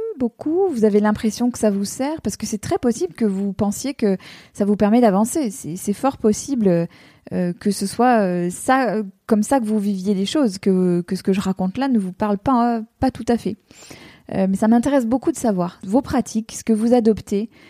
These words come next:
euh, et ce que vous essayez de mettre en place par rapport au constat que vous faites sur, euh, vos niveaux d'énergie et votre sensation d'équilibre.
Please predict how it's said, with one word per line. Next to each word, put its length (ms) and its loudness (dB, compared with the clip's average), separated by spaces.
euh, 180 -2
et 120 -6
ce 100 -12
que 120 0
vous 560 0
essayez 320 0
de 80 4
mettre 240 2
en 100 0
place 460 -2
par 100 -4
rapport 240 0
au 80 4
constat 340 -2
que 60 -4
vous 120 0
faites 300 -4
sur, 300 -6
euh, 140 -2
vos 200 2
niveaux 240 6
d'énergie 680 0
et 100 -2
votre 420 0
sensation 560 -2
d'équilibre. 520 -4